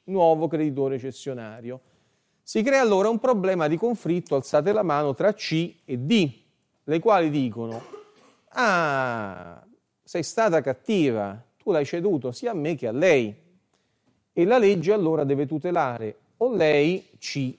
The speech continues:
o lei D, per stabilire chi abbia validamente acquistato il credito. Ci dice la legge, possiamo leggere qui la norma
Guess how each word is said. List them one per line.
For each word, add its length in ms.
o 120
lei 320
D, 240
per 180
stabilire 760
chi 240
abbia 400
validamente 880
acquistato 1160
il 200
credito. 840
Ci 200
dice 320
la 100
legge, 400
possiamo 500
leggere 500
qui 160
la 120
norma 800